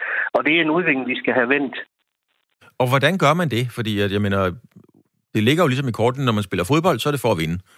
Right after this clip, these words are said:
Speaker 1: Ja, jeg vil sige, der er stor forskel på børnefodbold og ungdomsfodbold og seniorfodbold. Og det er egentlig det, vi skal have, øh, printet ind i klubberne og hos D B U og hos trænere og ledere igen,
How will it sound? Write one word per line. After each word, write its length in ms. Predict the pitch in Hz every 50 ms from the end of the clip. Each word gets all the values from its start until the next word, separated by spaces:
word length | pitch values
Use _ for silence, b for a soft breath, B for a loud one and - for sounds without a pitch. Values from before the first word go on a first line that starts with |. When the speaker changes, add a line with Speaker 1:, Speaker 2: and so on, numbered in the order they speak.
| b b b b b b b b _ _ _ _ _ _ _ _ _ - - _ _ - 143 127
Speaker 1:
Ja, 160 | 127 123 127 131 135 139 139 139 143 139
jeg 80 | 139 139 147
vil 100 | 147 143 -
sige, 140 | 160 156 156 156
der 60 | 139
er 120 | 135 131 -
stor 140 | 156 160 139 - 147
forskel 300 | 156 156 - - 139 135
på 100 | 143 131
børnefodbold 640 | 120 143 143 160 165 143 - 143 139 135 143 135
og 100 | 127 127
ungdomsfodbold 600 | 156 165 151 131 - - - 135 135 135 131 127
og 60 | 123
seniorfodbold. 680 | - 151 156 143 127 117 - 135 135 135 131 127 127 - B B B B B B B B -
Og 40 | 139 135
det 80 | 139
er 80 | 135 147 165
egentlig 220 | 160 151 123 113
det, 120 | 127 151 151
vi 100 | 139 123 110 -
skal 140 | - 117 110 131
have, 120 | 127 123 - - B B B B B B B - 135
øh, 160 | 127 123 117 - -
printet 340 | - 147 139 131 135 131 147
ind 140 | 160 156 135
i 100 | 120 -
klubberne 420 | - 151 151 156 147 127 120 120 117 - 294 - 143
og 140 | 139 131 113 123
hos 120 | 131 123 - -
D 20 | 139 135 131
B 40 | 131 147 151 156
U 20 | 156 156 - - -
og 60 | 131 120 131
hos 100 | 135 123 -
trænere 320 | - 139 139 147 156 143 131
og 60 | 127 131
ledere 320 | 139 147 156 151 135 117
igen, 180 | 113 131 131 143